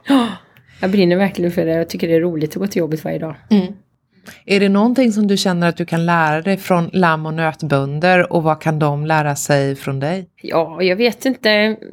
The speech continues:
Speaker 1: Inom grisproduktionen så har man ju kommit ganska långt om man jobbar med planerad produktion och alltså att man har, eh, grisningarna sker precis när man vet att de ska ske och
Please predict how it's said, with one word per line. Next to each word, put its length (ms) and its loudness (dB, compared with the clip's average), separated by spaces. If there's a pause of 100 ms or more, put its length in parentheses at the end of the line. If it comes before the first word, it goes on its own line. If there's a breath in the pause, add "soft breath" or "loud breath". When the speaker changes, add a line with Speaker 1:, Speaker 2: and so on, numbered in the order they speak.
(120)
Speaker 1:
Inom 260 2
grisproduktionen 1200 0
så 120 -4
har 60 -2
man 120 2
ju 60 0
kommit 320 0
ganska 380 -2
långt 340 0
om 80 0
man 120 0
jobbar 300 0
med 380 0
planerad 480 2
produktion 960 0
och 540 0
alltså 240 -2
att 100 -6
man 180 -2
har, 360 2
eh, 340 0 (280)
grisningarna 680 2
sker 240 0
precis 440 -2
när 80 -2
man 160 -2
vet 300 -2
att 80 -8
de 120 -4
ska 160 -4
ske 400 -2
och 320 -6